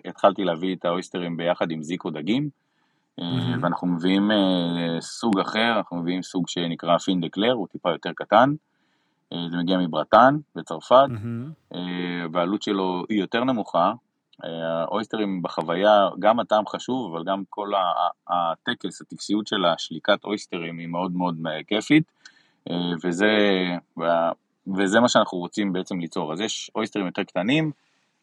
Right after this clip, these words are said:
Speaker 1: אה, אתה עדיין מקבל את החוויה, אתה עדיין מקבל את הטעם של האויסטר, אה,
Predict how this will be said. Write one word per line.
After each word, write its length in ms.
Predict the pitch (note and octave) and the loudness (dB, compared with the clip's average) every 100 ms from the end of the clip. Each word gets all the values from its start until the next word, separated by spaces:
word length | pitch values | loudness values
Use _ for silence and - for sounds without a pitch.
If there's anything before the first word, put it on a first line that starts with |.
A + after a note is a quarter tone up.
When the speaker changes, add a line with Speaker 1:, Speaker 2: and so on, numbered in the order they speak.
| - | -4
Speaker 1:
אה, 80 | F2 | -2
אתה 160 | F#2 | 2
עדיין 220 | E2 A2 | 6 6
מקבל 220 | B2 A2 G#2 | 6 0 -4
את 60 | |
החוויה, 480 | - F#2+ F#2 F2+ F#2 | -4 -4 0 2 0
אתה 140 | F2+ | 0
עדיין 260 | D2+ F#2+ G#2 | -4 -2 -2
מקבל 340 | G#2 F#2 F2+ F2 | -2 -4 -4 -4
את 40 | |
הטעם 360 | F2+ - F#2 F2 | -4 0 0 0
של 180 | F2 E2 | -4 -2
האויסטר, 480 | F2+ F#2 F#2 F2+ F2+ _ _ _ _ | -4 -4 -4 -6 -6 _ _ _ _
אה, 60 | - | -10